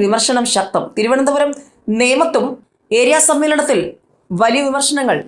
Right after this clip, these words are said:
തിരുവനന്തപുരം മംഗലപുരം ഏരിയ സമ്മേളനത്തിലും വലിയ വിമർശനങ്ങൾ.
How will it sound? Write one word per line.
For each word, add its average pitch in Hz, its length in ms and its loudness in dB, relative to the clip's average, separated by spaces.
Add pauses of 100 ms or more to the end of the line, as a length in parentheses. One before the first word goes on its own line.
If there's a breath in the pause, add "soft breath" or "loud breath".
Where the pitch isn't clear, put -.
(100)
തിരുവനന്തപുരം 269 500 0 (140)
മംഗലപുരം 294 520 2 (100)
ഏരിയ 277 160 2 (100)
സമ്മേളനത്തിലും 277 580 0 (220)
വലിയ 240 240 2
വിമർശനങ്ങൾ. 220 480 0